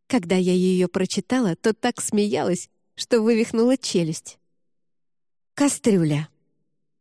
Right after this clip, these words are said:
Папа перед тем, как уйти на работу, сказал мне сварить яйца на Пасху. Я поставил их на плиту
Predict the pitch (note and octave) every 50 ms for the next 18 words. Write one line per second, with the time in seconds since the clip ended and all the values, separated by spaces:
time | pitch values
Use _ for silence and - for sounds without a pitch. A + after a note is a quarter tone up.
0 | _ _ _ _ _ _ _ - F#3+ F3+ - F3 D#3+ - F#3+ E3+ F3 E3+ - -
1 | F#3 E3 E3 F3+ D#3+ - F3+ E3+ - G3+ F3+ F3+ E3+ E3 E3+ D#3+ D#3+ G#3+ A#3+ -
2 | D3 C#3 C#3 - _ - - - G3+ F#3+ E3 A3+ C4 B3+ A#3 A3 A3 A3 - -
3 | G3 G3 G#3 A3+ A3+ - B3+ B3 A#3 E3 D3 - - G3+ E3+ E3 E3 - E3 B2+
4 | C#3+ - - - F3+ E3+ - _ _ _ _ _ _ _ _ _ _ _ _ _
5 | _ _ G3 G3+ B3 D4 - G#3+ G#3+ - - A#3+ A#3 G3+ F#3+ F#3 G3+ G3+ - -
6 | F3+ E3 - F3+ F3+ E3+ - B3+ C4+ A3+